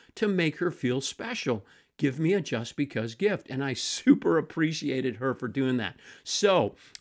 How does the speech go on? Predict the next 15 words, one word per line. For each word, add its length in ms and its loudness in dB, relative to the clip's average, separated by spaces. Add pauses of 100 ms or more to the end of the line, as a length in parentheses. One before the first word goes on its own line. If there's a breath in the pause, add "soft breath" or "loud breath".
um, 420 0
S 340 0
is 300 2
specific, 760 -4
M 360 0
is 280 -2
measurable, 880 2
okay? 460 0 (260 loud breath)
A 220 6
is 320 2
action-oriented. 1080 2 (340 loud breath)
R 600 0 (100)
stands 540 -2
for 640 2
reasonable. 1160 0